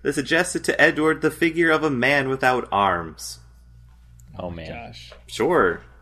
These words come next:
Speaker 1: Four years later, Andre met French cartoonist Marius Roussillon, popularly
Speaker 3: Sure.
Speaker 1: known as O'Gallop,
Speaker 3: Oh, that's such a good name.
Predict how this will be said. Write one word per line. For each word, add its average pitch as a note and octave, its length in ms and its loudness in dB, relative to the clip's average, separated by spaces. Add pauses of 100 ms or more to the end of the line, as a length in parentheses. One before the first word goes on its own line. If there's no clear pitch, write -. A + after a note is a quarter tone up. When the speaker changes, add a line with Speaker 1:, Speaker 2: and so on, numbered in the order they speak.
(160)
Speaker 1:
Four A2 280 -2
years A#2+ 300 -2
later, A#2 280 4
Andre G#2 440 0
met F#2+ 240 -4
French A2+ 340 -4
cartoonist A2+ 580 -4
Marius G#2+ 500 -4
Roussillon, G#2 1300 -4 (560)
popularly C#3 500 2
Speaker 3:
Sure. G#2 40 -2
Speaker 1:
known G#2+ 220 0
as F#2+ 340 -2
O'Gallop, F#2+ 580 0 (1080)
Speaker 3:
Oh, E3+ 220 2
that's D3 160 0
such - 180 -2
a C#3 40 -6
good B2+ 180 -6
name. E3+ 460 2